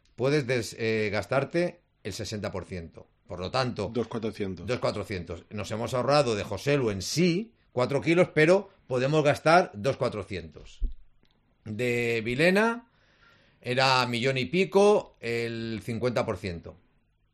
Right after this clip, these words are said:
Speaker 1: que son setecientos cincuenta mil euros. Estamos hablando en total de tres kilos.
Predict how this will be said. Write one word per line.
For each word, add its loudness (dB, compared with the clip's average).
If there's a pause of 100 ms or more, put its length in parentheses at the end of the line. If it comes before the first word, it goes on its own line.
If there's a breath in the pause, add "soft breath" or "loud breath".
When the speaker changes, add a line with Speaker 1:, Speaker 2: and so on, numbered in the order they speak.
(140)
Speaker 1:
que -8
son -6
setecientos -4
cincuenta -6
mil -4
euros. -8
Estamos -6
hablando 2
en 0
total 2 (320 soft breath)
de -4
tres -4
kilos. -12